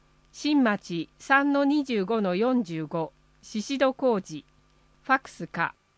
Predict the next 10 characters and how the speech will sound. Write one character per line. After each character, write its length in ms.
作 300
品 300
は 240
一 260
人 160
一 60
点、 280
縦 280
書 140
き、 320